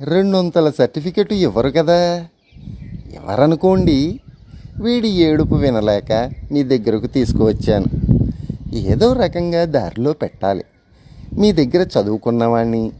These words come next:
నాలుగు ముక్కలు అబ్బినాయి, మా వాడికి కూడా నాలుగు ముక్కలు అబ్బితే ఏదో రకంగా లైన్లో పడతాడని నా ఉద్దేశం అన్నాడు రాముడు.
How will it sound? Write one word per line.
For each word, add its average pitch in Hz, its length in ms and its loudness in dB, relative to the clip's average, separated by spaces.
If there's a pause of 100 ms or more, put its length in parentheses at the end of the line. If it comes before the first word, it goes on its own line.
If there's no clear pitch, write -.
(400)
నాలుగు 185 340 4
ముక్కలు 156 480 0
అబ్బినాయి, 110 520 -4 (560)
మా 80 160 -8
వాడికి 98 380 0
కూడా 147 280 2
నాలుగు 147 260 0
ముక్కలు 127 320 0
అబ్బితే 113 580 2 (520)
ఏదో 120 240 0
రకంగా 139 460 2
లైన్లో 127 440 2
పడతాడని 107 680 0 (300)
నా 117 140 0
ఉద్దేశం 101 560 -2 (800)
అన్నాడు 127 360 2 (520)
రాముడు. 98 340 -2